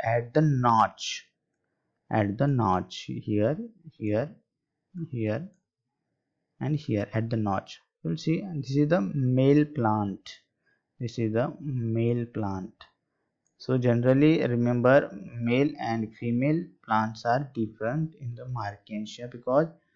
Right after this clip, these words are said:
it is a dioecious plant. So this is the disc-like structure developed in, this is the antheri-, anthradiospores, the tip, it is called as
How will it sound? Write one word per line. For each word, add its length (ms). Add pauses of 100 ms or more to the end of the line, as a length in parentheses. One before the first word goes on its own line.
(280)
it 60
is 100
a 80
dioecious 800
plant. 480 (1600)
So 200
this 320
is 100
the 300 (1900)
disc-like 640
structure 640
developed 560
in, 320 (480)
this 160
is 140
the 200 (480)
antheri-, 680
anthradiospores, 1000 (440)
the 80
tip, 380 (160)
it 100
is 100
called 220
as 120